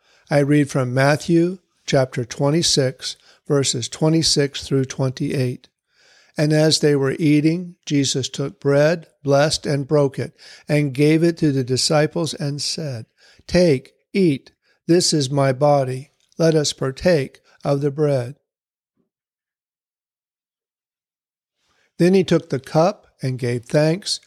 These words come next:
and gave it to them, saying, 'Drink from it, all of you, for this is my blood of the new covenant, which is shed for many for the remission of sins. Let us partake of the cup.'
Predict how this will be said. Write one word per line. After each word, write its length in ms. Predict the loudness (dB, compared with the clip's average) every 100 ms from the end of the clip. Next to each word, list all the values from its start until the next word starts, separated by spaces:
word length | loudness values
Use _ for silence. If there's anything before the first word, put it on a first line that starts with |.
| _ -10
and 140 | -6
gave 300 | 0 2 0
it 100 | -4
to 160 | -8 -4
them, 260 | -4 -4
saying, 540 | -2 -2 0 -2 -6 -14 _ -20 _ _
'Drink 380 | 0 2 2 -2
from 280 | -8 -8 -6
it, 220 | -10 -14 _
all 380 | 2 4 4 2
of 140 | -2 -6
you, 320 | -10 -12 -18 _ _ _ _
for 180 | -2
this 260 | 0 2 0
is 160 | -2 -2
my 240 | 0 0
blood 400 | 0 0 2 2
of 140 | -2
the 80 | -2
new 180 | -4 -6
covenant, 560 | -2 0 0 -2 -6 -14 _ _ _
which 220 | -4 -2
is 100 | 0
shed 340 | 2 2 0
for 200 | -2 -4
many 420 | 0 2 2 0 -4
for 220 | -6 -4
the 100 | -4
remission 640 | -6 -4 -4 -4 -4 -4
of 140 | -4 -2
sins. 580 | 0 -2 -4 -10 -14 -14 -20 -20 _
Let 180 | 0 2
us 160 | 2 -2
partake 640 | -4 -2 2 2 0 -8 _
of 180 | -4 -2
the 100 | -2
cup.' 380 | -2 -2 -2